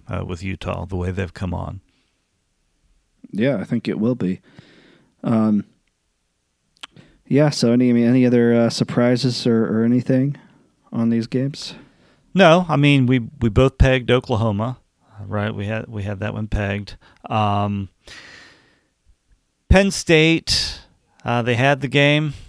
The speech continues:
Speaker 1: uh, but they kind of L O L'd it away. Uh, trying to think of a few others there. Oh, the, uh, Georgia game. You know, like I had said with
Speaker 2: Yeah.
Speaker 1: that one,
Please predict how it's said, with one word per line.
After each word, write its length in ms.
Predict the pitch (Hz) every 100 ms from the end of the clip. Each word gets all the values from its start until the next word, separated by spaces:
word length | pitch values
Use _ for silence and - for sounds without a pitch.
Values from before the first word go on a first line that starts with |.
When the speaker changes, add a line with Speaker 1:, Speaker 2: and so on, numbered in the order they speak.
| _ -
Speaker 1:
uh, 380 | 110 110 110 104
but 220 | 110 107
they 340 | 123 127 123
kind 280 | 120 139 127
of 120 | 120 113
L 220 | 123 120
O 220 | 113 110
L'd 100 | 110
it 120 | 110
away. 560 | 104 101 104 107 120 110 _ _
Uh, 720 | - 104 104 101 101 98 98 95 _ _ _ _ _ _ _
trying 200 | - 127
to 80 | 113
think 240 | 131 117
of 100 | 110
a 80 | 101
few 260 | - 120 107
others 320 | 110 104 87
there. 480 | 95 98 101 104 110
Oh, 240 | 170 151 - -
the, 280 | 120 120 117
uh, 60 |
Georgia 600 | 98 123 123 127 107 92 - - 98
game. 400 | 101 95 85 85 _ - - - _ -
You 120 | 113
know, 60 |
like 180 | 113 117
I 60 | 107
had 140 | 98
said 180 | - 127
with 100 | 104 113
Speaker 2:
Yeah. 40 |
Speaker 1:
that 260 | 117 117 -
one, 260 | 107 98